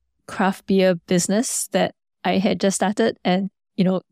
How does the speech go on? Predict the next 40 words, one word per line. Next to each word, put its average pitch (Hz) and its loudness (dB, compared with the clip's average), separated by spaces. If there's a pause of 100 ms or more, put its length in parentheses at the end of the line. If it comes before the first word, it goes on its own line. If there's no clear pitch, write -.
(140)
given 196 2
where 190 4
I - 2
am 185 2
now, 185 2
you 185 4
can 170 0
tell 175 0
that 180 -4
that - 0
didn't 175 -2
work 185 -4
out. 113 -2 (560)
Um, 190 -6 (180)
as 185 0
it - -6
<laughs> - -
turns 214 0
out, 208 -2 (420)
craft - -6
beer 190 2 (640)
breweries 190 2
are 185 2
hard 185 -2
to 170 2
run. 190 0 (800)
So 233 2
we 233 6
were, 226 4
we 220 4
were 220 4
looking 240 2
for 185 4
a 185 2
cheap - -4 (460)
way 190 2
to 185 -2 (380)
build 185 -2
our 175 0
site. 180 -2